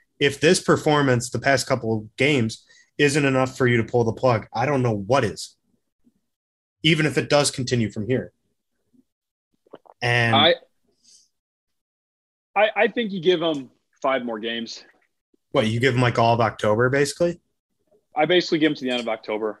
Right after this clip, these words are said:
Speaker 2: And then if, and if it, and if, like I said, if you lose eight of ten or seven of ten or whatever it is, I think you, I think you get rid of them. 'Cause I, I, I, it, they, again, they, okay, they played pretty good teams like the Islanders and, and,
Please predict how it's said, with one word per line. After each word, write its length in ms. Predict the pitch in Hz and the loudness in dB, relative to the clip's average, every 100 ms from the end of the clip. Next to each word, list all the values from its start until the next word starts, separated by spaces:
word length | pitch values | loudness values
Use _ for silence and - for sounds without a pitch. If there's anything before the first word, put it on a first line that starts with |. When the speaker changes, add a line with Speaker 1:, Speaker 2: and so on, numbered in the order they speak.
| _ | _
Speaker 2:
And 100 | 127 | -6
then 180 | 123 117 | -4 -4
if, 180 | 131 123 - | -4 -6 -2
and 120 | 131 | 0
if 140 | 123 | 2
it, 120 | 131 - | 0 -2
and 120 | 147 139 | 0 0
if, 140 | 131 | 2
like 180 | 135 127 | 0 2
I 80 | 131 | 0
said, 320 | 135 127 131 | 0 0 -2
if 120 | 120 | -6
you 180 | 123 117 | -6 -2
lose 280 | 123 123 104 | -2 -2 -4
eight 160 | 117 | -8
of 120 | 110 | -8
ten 360 | - 104 113 110 | -6 -4 -4 -6
or 120 | 101 | -10
seven 300 | - 110 107 | -4 -2 -2
of 100 | 101 | -6
ten 420 | - 110 113 110 107 | -6 -4 -2 -2 -2
or 60 | |
whatever 300 | 104 107 110 | -2 -2 0
it 60 | 107 | 2
is, 340 | 110 113 - _ _ _ _ _ _ _ _ _ | 2 0 -4 _ _ _ _ _ _ _ _ _
I 80 | 117 | -6
think 180 | 117 107 | -4 -2
you, 160 | 110 98 | -2 -2
I 80 | 110 | -6
think 140 | 104 101 | -10 -10
you 60 | |
get 120 | 95 | -10
rid 140 | 92 95 | -8 -8
of 60 | |
them. 200 | 95 95 _ _ _ - | -10 -14 _ _ _ -2
'Cause 80 | 160 | 0
I, 160 | 165 175 - | 0 0 0
I, 100 | 180 165 | 0 2
I, 100 | 160 - _ - - | 0 -4 _ -20 -10
it, 140 | 208 208 | -8 -2
they, 180 | 214 - - | -2 -2 -4
again, 260 | 208 277 - | 0 0 -2
they, 180 | 226 226 | -8 -8
okay, 200 | 226 240 _ _ | -6 -8 _ _
they 140 | 226 220 | -4 -4
played 360 | - 233 233 | -2 -2 -4
pretty 280 | - - 247 | -12 -12 -8
good 240 | 170 175 - | -2 -2 -2
teams 320 | 170 214 160 | -6 -6 -8
like 140 | 110 | -8
the 100 | 110 | -4
Islanders 540 | 101 139 170 185 190 156 | 0 0 2 2 2 0
and, 160 | - | -8
and, 260 | 123 113 | -8 -10